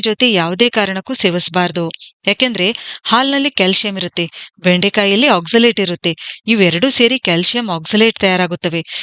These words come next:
ಇದರಿಂದ ನಮ್ಮಲ್ಲಿ ಕಿಡ್ನಿ ಸ್ಟೋನ್ ಉಂಟಾಗಬಹುದು. ಆಯುರ್ವೇದದ ಪ್ರಕಾರ ಇವೇನಂತಂದ್ರೆ ವಿರುದ್ಧ ಆಹಾರ ಮತ್ತು ಎರಡು ಕಫ ದೋಷವನ್ನು ಹೆಚ್ಚಿಸುತ್ತವೆ. ಎರಡನೇದಾಗಿ ಬೆಂಡೆಕಾಯಿ ಜೊತೆ ಮೂಲಂಗಿಯನ್ನು ಸೇವಿಸಬಾರ್ದು. ಇದರಿಂದ ವಾತ ಮತ್ತು ಕಫ ದೋಷ ಎರಡು ಹೆಚ್ಚಾಗುತ್ತವೆ.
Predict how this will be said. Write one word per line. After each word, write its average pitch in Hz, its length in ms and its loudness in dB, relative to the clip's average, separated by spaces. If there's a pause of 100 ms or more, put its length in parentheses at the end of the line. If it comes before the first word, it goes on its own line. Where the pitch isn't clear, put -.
(160)
ಇದರಿಂದ 175 400 0 (460)
ನಮ್ಮಲ್ಲಿ 220 280 2
ಕಿಡ್ನಿ 202 400 0
ಸ್ಟೋನ್ 208 300 -2
ಉಂಟಾಗಬಹುದು. 175 640 -2 (360)
ಆಯುರ್ವೇದದ 180 540 0
ಪ್ರಕಾರ 269 320 2 (480)
ಇವೇನಂತಂದ್ರೆ 196 680 2 (280)
ವಿರುದ್ಧ 220 380 2
ಆಹಾರ 180 400 0 (300)
ಮತ್ತು 208 400 -2 (320)
ಎರಡು 220 320 2
ಕಫ - 300 0 (100)
ದೋಷವನ್ನು 220 440 -2
ಹೆಚ್ಚಿಸುತ್ತವೆ. 180 680 -2 (160)
ಎರಡನೇದಾಗಿ 269 680 2
ಬೆಂಡೆಕಾಯಿ 233 500 2
ಜೊತೆ 233 260 0
ಮೂಲಂಗಿಯನ್ನು 240 580 2
ಸೇವಿಸಬಾರ್ದು. 185 760 0 (120)
ಇದರಿಂದ 269 520 2
ವಾತ 196 400 2
ಮತ್ತು 254 260 -2
ಕಫ - 260 0 (100)
ದೋಷ 196 200 2
ಎರಡು 226 300 -4
ಹೆಚ್ಚಾಗುತ್ತವೆ. 175 680 -2